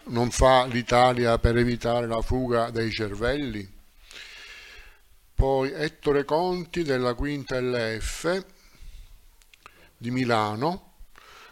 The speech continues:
Come interpretare tanti crimini dei giovani immigrati? Eh, Liceo Verga di Adrano. La musica trap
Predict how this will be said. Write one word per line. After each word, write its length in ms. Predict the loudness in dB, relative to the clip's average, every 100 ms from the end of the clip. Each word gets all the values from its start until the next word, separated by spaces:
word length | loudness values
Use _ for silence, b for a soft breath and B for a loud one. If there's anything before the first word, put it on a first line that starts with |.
| _
Come 260 | 4 4
interpretare 720 | 2 0 2 2 4 4 4 2
tanti 560 | 0 -2 -4 -6 -6
crimini 640 | -4 -4 -2 -2 -2 -2 -2
dei 220 | -4 0
giovani 480 | 2 4 4 0 -2
immigrati? 840 | -4 -2 -2 -2 -4 -10 -12 -14 -16 -20 _ _ _ -20 -20 B B B B B B B _
Eh, 220 | -8 -6
Liceo 400 | -4 -2 2 4
Verga 460 | 6 6 4 2 0
di 120 | 2
Adrano. 800 | 2 2 2 2 0 -2 -4 -6 b b b b b b b b b b _ _ _ _ _ _ _ _ _ -20 _ _ _ _ _
La 160 | -4 0
musica 520 | 0 0 -2 2 2
trap 720 | 4 4 2 -2 -2 0 0